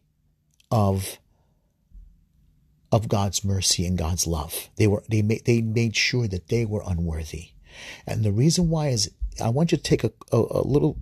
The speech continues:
a little thought here. They get vanished from the land.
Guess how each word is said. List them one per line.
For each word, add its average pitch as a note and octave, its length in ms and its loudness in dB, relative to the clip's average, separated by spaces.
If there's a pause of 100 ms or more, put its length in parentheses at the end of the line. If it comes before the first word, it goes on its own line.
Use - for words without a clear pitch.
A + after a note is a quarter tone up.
(400)
a A2+ 40 2
little C3+ 160 4
thought G#2+ 300 2
here. D#2 300 -2 (1800)
They C3 140 8
get C3 180 2
vanished A#2 680 0
from G2+ 200 -2
the F#2+ 100 2
land. D#2 440 0